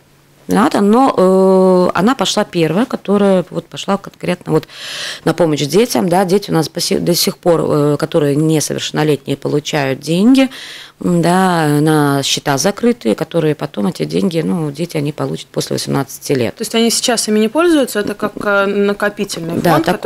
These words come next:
Speaker 2: который по
Speaker 1: У кого-то
Speaker 2: достижению
Speaker 1: накопительный, кто-то, например, я, например, э, пользуюсь, потому что у меня, э, дочери нужны и репетиторы, да,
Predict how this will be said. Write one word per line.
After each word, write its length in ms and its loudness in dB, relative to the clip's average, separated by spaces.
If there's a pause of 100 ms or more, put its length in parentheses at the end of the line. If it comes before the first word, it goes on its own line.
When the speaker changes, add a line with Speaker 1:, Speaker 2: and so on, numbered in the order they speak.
(140)
Speaker 2:
который 40 -6
по 100 -8
Speaker 1:
У 140 0
кого-то 280 4
Speaker 2:
достижению 80 2
Speaker 1:
накопительный, 680 2
кто-то, 300 -2
например, 420 0
я, 180 2
например, 440 0
э, 320 2
пользуюсь, 440 0
потому 340 0
что 180 -2
у 20 2
меня, 1400 2
э, 120 -14
дочери 380 -2
нужны 380 -2
и 320 -4
репетиторы, 640 0
да, 300 0